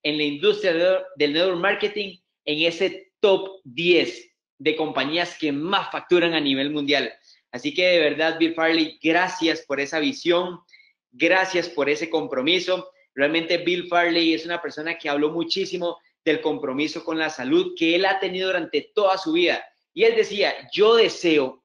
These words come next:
y yo anhelo que cada uno de ustedes, a mis setenta y cinco años de edad, como hoy me ven aquí, ustedes tengan esa misma vitalidad, esa misma salud", y brindó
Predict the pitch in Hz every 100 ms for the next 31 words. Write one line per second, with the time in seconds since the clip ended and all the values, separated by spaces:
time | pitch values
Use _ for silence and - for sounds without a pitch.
0 | - 160 160 185 185 170 160 131 127 156
1 | - 180 196 202 180 180 185 185 160 165
2 | 151 139 113 - - _ _ _ - 156
3 | 180 190 175 165 160 160 151 143 196 190
4 | 185 175 180 175 151 147 143 147 143 160
5 | 165 156 160 151 - 208 - _ - 160
6 | - 180 180 - 196 196 196 - 208 202
7 | - 202 - - - 190 196 190 185 165
8 | 139 131 123 - _ _ - 196 196 190
9 | 165 180 190 185 156 139 156 220 - _
10 | - 165 156 151 151 190 214